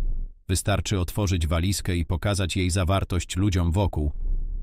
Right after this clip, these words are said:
Alex właśnie to zrobił. Zupełnie nie przeszkadzało mu, że jego zaufana teściowa gdzieś zniknęła. Opuścił torbę na podłogę i dotknął zamka dopiero wtedy,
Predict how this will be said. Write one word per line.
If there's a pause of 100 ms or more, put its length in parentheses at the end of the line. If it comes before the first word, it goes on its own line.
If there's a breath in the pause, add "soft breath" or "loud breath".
(180)
Alex
właśnie
to
zrobił. (1000)
Zupełnie
nie
przeszkadzało
mu,
że
jego
zaufana
teściowa
gdzieś
zniknęła. (840)
Opuścił
torbę
na
podłogę
i
dotknął
zamka
dopiero
wtedy,